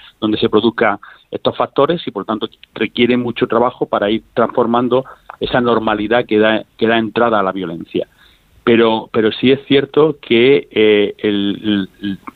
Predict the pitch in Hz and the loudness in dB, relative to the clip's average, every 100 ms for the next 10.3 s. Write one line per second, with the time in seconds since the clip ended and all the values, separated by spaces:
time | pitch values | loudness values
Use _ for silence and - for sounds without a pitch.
0 | - 117 107 98 - 110 104 - 117 107 | -4 2 2 2 -2 -2 -2 -2 -4 -2
1 | - 143 147 135 - - 110 107 104 110 | 2 2 2 -2 -6 0 2 2 0 -2
2 | 104 101 - 110 123 120 113 110 135 127 | 0 -2 2 4 4 2 2 2 0 0
3 | 131 135 - - - _ - 113 123 - | 2 2 0 -12 -20 _ -2 0 0 -2
4 | 107 110 98 123 117 123 - - 101 107 | -4 -2 0 0 -2 -4 -6 -8 -6 -4
5 | 107 101 113 98 104 104 120 - 110 120 | -4 -4 -6 0 2 2 0 -4 -4 -4
6 | 127 - - _ 113 113 110 117 120 110 | -4 -10 -20 _ 0 0 2 2 2 -2
7 | - 120 - 113 107 104 127 117 127 120 | -4 -6 -4 -4 -2 -2 -2 0 0 0
8 | - - 110 - 101 107 110 113 110 - | -4 -4 -2 -2 -2 0 0 0 -2 -10
9 | - 104 98 80 92 - 98 92 82 - | -6 0 0 0 -4 -6 -2 -4 -4 -14
10 | - _ - | -20 _ -18